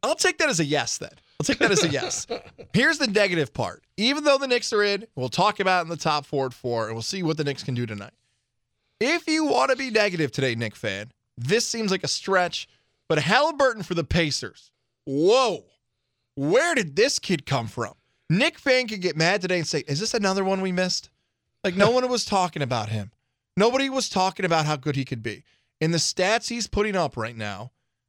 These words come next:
Speaker 1: are M V P quality stats, but for him to really be in the discussion for the M V P, the Pacers have to do far better,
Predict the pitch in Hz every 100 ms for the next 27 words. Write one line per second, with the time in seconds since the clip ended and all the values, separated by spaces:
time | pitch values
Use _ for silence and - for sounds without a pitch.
0 | - 135 131 120 - _ 180 220 262 226
1 | 190 220 214 - 208 180 - - 185 180
2 | 180 151 - - 165 139 120 - - -
3 | _ _ _ - 165 - 170 151 202 185
4 | 151 165 165 147 135 127 120 123 - 196
5 | 151 139 147 139 131 123 - 120 110 143
6 | 127 117 107 113 113 135 113 135 208 202
7 | 196